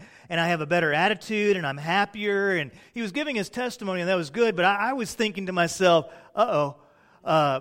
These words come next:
because the guy better, you know, the brother, brother better buckle up his belt and put the tray in the upright position, because there's a rough landing coming, because there is struggle even in the Christian life.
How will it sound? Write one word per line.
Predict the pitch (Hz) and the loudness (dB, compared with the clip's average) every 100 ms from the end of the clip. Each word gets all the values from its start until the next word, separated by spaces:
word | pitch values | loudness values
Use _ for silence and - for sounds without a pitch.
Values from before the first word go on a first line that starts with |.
| - | -6
because | 196 196 180 | -6 -2 -2
the | 165 | 0
guy | 202 208 | 0 2
better, | 214 202 160 160 | 4 4 4 0
you | 202 | -4
know, | 175 160 | -2 -2
the | 165 | 0
brother, | 196 | 0
brother | 185 185 | 2 -2
better | 160 208 196 | -2 -2 0
buckle | 151 160 - 185 160 214 214 | 0 -8 -20 -10 2 4 4
up | 190 | 0
his | 175 143 | 0 -2
belt | 185 180 - | 2 2 0
and | 156 | -6
put | 185 | -10
the | 180 | -10
tray | - 190 | -4 -2
in | 170 | 0
the | 165 | -2
upright | 175 180 160 | -2 -2 -4
position, | 143 165 190 180 | -4 -6 -4 -6
because | 156 175 151 | -8 -6 -4
there's | 147 | -6
a | 147 | -4
rough | 160 156 | -6 -4
landing | 160 175 156 135 | -8 -8 -8 -10
coming, | 208 269 175 135 | -8 -8 -8 -8
because | 143 180 160 151 - - - | -8 0 0 0 -14 -20 -8
there | 180 202 | -2 0
is | 208 240 262 233 | 0 -2 -2 -2
struggle | - - 254 254 262 156 120 165 196 - _ _ _ | -10 -14 -4 0 2 0 -2 -4 -4 -12 _ _ _
even | 220 240 226 214 | -2 -2 -2 -4
in | 208 190 170 160 170 - | -2 0 2 0 -4 -10
the | 156 156 156 151 160 _ _ | -2 2 4 2 0 _ _
Christian | 180 165 - 165 147 139 _ _ - | -4 -4 -4 -4 -6 -8 _ _ -2
life. | 175 180 156 104 - | 4 6 4 -2 -16